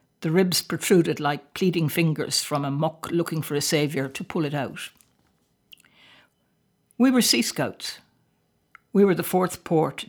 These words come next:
Dodder, Dodder Sea Scouts, based on the riverbank at Derrynane Gardens, just opposite Stella Gardens, and at the back of the famous Shelbourne Dog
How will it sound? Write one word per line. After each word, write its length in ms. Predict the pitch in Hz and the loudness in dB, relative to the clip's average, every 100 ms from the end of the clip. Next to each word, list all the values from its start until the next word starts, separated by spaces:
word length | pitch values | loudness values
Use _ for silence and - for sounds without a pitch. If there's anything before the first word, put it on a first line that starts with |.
| - | -2
Dodder, 400 | 165 151 151 - | 0 0 -6 -4
Dodder 440 | 175 156 147 131 - | -2 0 -2 -8 -8
Sea 240 | - 156 | 0 0
Scouts, 480 | - - 120 - - - - - _ | 0 -4 -4 -4 -8 -8 -20 -20 _
based 340 | - 190 - - | 2 4 4 2
on 120 | 160 | 0
the 100 | 147 | 0
riverbank 540 | 160 156 156 135 139 | -2 0 -2 -2 -2
at 80 | 139 | -4
Derrynane 480 | 156 139 147 143 143 | -2 -2 -2 -2 -4
Gardens, 540 | 156 156 160 127 135 | -2 -2 -2 -4 -6
just 260 | - 185 - | -4 -2 2
opposite 420 | 175 - - 208 | 0 0 -6 -6
Stella 300 | - 165 160 | -2 0 0
Gardens, 560 | 120 123 120 107 127 - _ - - | -2 -4 -4 -6 -6 -8 _ -20 -10
and 120 | 156 170 | 0 0
at 120 | 160 | 2
the 80 | 165 | 0
back 240 | 180 - | 0 0
of 120 | 156 | -8
the 80 | 160 | -8
famous 380 | - 156 139 139 | -4 -4 -2 -4
Shelbourne 480 | - 151 131 143 139 | -2 -2 -2 -4 -2
Dog 260 | 143 135 | -2 -4